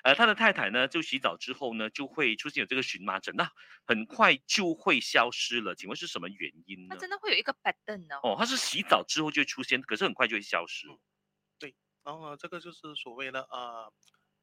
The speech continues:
Speaker 3: 我们刚才有提到嘛，蕁麻疹是可以有很多的原因啊，哦，所造成的。
Speaker 1: 嗯。
Speaker 3: 然后呢，就是 trigger。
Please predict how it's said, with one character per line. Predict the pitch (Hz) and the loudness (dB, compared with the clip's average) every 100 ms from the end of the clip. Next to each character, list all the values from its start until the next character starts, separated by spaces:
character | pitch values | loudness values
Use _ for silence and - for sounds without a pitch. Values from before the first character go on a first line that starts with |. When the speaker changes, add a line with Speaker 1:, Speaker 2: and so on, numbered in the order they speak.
| _ | _
Speaker 3:
我 | |
们 | 107 123 | -18 -14
刚 | 160 156 | -10 -10
才 | |
有 | 139 | -10
提 | 117 127 | -14 -10
到 | 120 | -10
嘛， | 117 113 | -10 -18
蕁 | - 143 | -8 -6
麻 | 156 | -4
疹 | 151 113 | -8 -12
是 | 151 | -14
可 | - 147 | -10 -10
以 | 107 | -10
有 | 113 | -18
很 | 123 107 _ | -20 -20 _
多 | 117 | -12
的 | 117 113 113 | -10 -12 -16
原 | 120 | -18
因 | 135 131 | -18 -18
啊， | 131 120 127 | -14 -14 -14
哦， | - - | -16 -14
所 | - - _ _ | -16 -18 _ _
造 | 139 | -4
成 | 127 - 101 | -4 -6 -18
的。 | 98 _ | -20 _
Speaker 1:
嗯。 | 107 85 | -8 -4
Speaker 3:
然 | 110 | -4
后 | 120 | -4
呢， | 113 | -6
就 | - | -10
是 | 117 120 | -12 -2
trigger。 | - 165 135 | 0 0 0